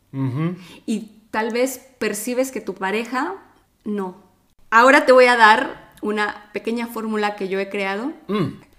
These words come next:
Speaker 2: para
Speaker 1: Ah.
Speaker 2: salir de la monotonía. Pongan
Speaker 1: Ok.
Speaker 2: mucha atención, escriban esta fórmula, porque si a mí me ha funcionado, y miren que en nuestra relación la ponemos a
Speaker 1: Sí,
Speaker 2: prueba,
Speaker 1: sí, sí, sí, sí.
Speaker 2: es porque ha funcionado, ¿no?
Speaker 1: <laughs>
Speaker 2: Ok, esta fórmula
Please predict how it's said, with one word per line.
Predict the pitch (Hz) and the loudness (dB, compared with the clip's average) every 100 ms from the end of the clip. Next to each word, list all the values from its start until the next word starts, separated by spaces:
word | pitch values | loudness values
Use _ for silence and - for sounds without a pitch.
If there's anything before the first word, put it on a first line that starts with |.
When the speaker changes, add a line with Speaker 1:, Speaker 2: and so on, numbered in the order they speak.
| - | 0
Speaker 2:
para | 254 262 277 285 294 | 6 8 8 8 8
Speaker 1:
Ah. | |
Speaker 2:
salir | 294 247 220 226 233 | 6 2 2 2 0
de | 214 | 2
la | 208 | 0
monotonía. | 190 185 180 180 180 175 196 - | 0 -4 -6 -6 -6 -4 -6 -6
Pongan | 214 214 226 | -4 -2 0
Speaker 1:
Ok. | |
Speaker 2:
mucha | 220 247 | 0 -2
atención, | 208 202 220 254 330 349 233 | -2 -2 0 0 0 -2 -4
escriban | 202 - 226 226 214 | -4 -4 -6 -4 -2
esta | 208 208 | -4 -6
fórmula, | 185 214 233 247 262 | -8 -6 -4 0 2
porque | 262 - 214 | 2 0 0
si | 214 | 2
a | 226 | 4
mí | 247 330 | 6 6
me | |
ha | 381 | 4
funcionado, | 294 262 247 226 240 269 247 | 4 4 4 4 6 8 6
y | 226 220 | 2 -2
miren | 233 247 233 | 4 4 4
que | 202 190 - - | -2 -4 -6 -14
en | - 196 | -8 -4
nuestra | 196 196 185 | -4 -6 -6
relación | 190 196 196 220 233 | -4 -2 -2 -2 -2
la | 214 | -2
ponemos | - 196 208 220 | -4 -6 -6 -6
a | 208 170 | -8 -4
Speaker 1:
Sí, | |
Speaker 2:
prueba, | - 226 247 - | -2 0 0 -2
Speaker 1:
sí, | 120 98 | -4 -6
sí, | 110 | -10
sí, | 101 - | -14 -10
sí. | - | -4
Speaker 2:
es | 202 202 | -4 0
porque | 262 262 202 | 0 2 0
ha | 185 | 0
funcionado, | 185 226 240 311 190 151 - - - | -2 -4 -2 -2 -2 -4 -10 -14 -6
¿no? | 196 233 - - - | -4 -4 -6 -14 -16
Speaker 1:
<laughs> | - - | -18 -6
Speaker 2:
Ok, | - 220 - - - _ _ | -2 -2 -2 -6 -10 _ _
esta | - 311 403 | -2 0 2
fórmula | 320 311 302 294 285 | 4 6 6 8 6